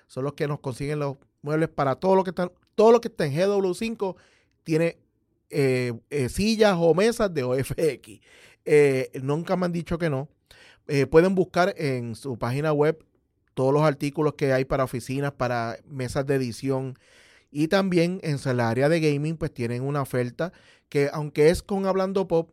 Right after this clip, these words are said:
porque es para la parte de gaming, que tiene, si usted entra en, en, en O F X P R punto com, en la, en la parte de gaming de Beast, y a, cuando termina la compra, pone el código, eh, Hablando Pop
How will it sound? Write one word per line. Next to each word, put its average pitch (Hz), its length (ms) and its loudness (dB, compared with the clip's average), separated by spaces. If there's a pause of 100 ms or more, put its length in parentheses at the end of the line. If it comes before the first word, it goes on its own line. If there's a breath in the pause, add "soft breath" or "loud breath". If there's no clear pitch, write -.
(120)
porque 120 360 -6
es 117 60 -6
para 151 260 0
la 147 140 2
parte 139 300 0
de 160 100 2
gaming, 160 320 -4
que 123 140 -8
tiene, 120 260 -8
si - 120 -14
usted 131 280 -4
entra 160 360 -2
en, 156 220 -8
en, 123 480 -10 (560 soft breath)
en 120 600 -6
O 143 120 0
F 147 220 2
X 165 260 0
P 160 120 2
R 156 240 0
punto 165 360 -2
com, 127 320 -6
en 117 160 -8
la, 117 380 -6
en 135 100 -10
la 117 120 -4
parte 127 280 -2
de 156 120 4
gaming 175 320 -2
de 170 100 -2
Beast, 170 360 -8 (540 soft breath)
y 127 180 -6 (200)
a, 143 100 -8
cuando 135 280 2
termina 175 320 2
la 208 80 6
compra, 220 480 0 (160)
pone 143 300 -2
el 156 100 -6
código, 175 640 2
eh, 139 260 0
Hablando 147 440 -2
Pop 185 240 0